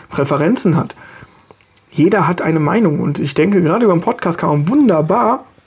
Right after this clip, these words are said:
die Meinung äußern, gesund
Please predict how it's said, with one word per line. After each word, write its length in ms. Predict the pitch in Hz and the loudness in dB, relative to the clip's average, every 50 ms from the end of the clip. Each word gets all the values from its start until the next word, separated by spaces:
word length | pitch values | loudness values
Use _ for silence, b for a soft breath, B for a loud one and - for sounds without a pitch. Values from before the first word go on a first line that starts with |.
| _ _ _ _ _ _ - - _ - - - - - | _ _ _ _ _ _ -20 -20 _ -20 -20 -16 -8 -2
die 160 | 208 165 156 | 0 2 2
Meinung 480 | 151 147 156 160 180 208 202 208 220 220 B B B B B B B B B B - - _ _ _ _ _ _ _ | 4 4 4 4 4 4 4 2 0 -2 B B B B B B B B B B -20 -20 _ _ _ _ _ _ _
äußern, 460 | - 143 139 135 139 - - 180 247 - - - _ _ _ _ _ _ _ _ _ _ _ _ _ _ _ - | 0 2 2 2 2 2 0 -2 -2 -4 -8 -20 _ _ _ _ _ _ _ _ _ _ _ _ _ _ _ -2
gesund 520 | - 180 151 147 135 175 208 220 208 - | 0 2 2 4 4 4 2 2 0 -4